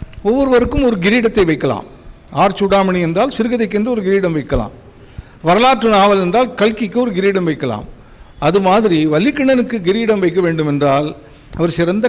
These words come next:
கட்டுரையாளர் என்று தான் வைக்க முடியும். அவருடைய தலைக்கு உள்ளும் வெளியும் அந்த தன்மைக்குத்தான் பொருந்தும்" என்று சொன்னபோது கானாசு சிரித்து கொண்டே அதை ஒப்புக்கொண்டார். வல்லிக்கண்ணனை பற்றியும் இவ்வளவு நல்ல மனிதரை பற்றியும்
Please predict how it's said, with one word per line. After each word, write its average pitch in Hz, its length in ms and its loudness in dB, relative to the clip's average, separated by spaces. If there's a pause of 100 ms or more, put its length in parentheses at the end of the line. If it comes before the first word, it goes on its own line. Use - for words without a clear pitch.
கட்டுரையாளர் 185 560 0
என்று 151 160 -4
தான் 190 200 -2
வைக்க 165 220 -2
முடியும். 147 380 0 (560)
அவருடைய 185 360 2
தலைக்கு 220 380 2
உள்ளும் 247 300 2
வெளியும் 226 340 2 (140)
அந்த 202 240 2
தன்மைக்குத்தான் 208 600 0
பொருந்தும்" 185 360 -2
என்று 160 120 -4
சொன்னபோது 175 500 -2 (420)
கானாசு 202 420 2
சிரித்து 214 260 0
கொண்டே 196 260 0
அதை 196 120 0
ஒப்புக்கொண்டார். 160 520 -2 (680)
வல்லிக்கண்ணனை 208 520 -2 (100)
பற்றியும் 226 340 0
இவ்வளவு 226 340 2
நல்ல 254 300 0
மனிதரை 226 340 0
பற்றியும் 156 420 -6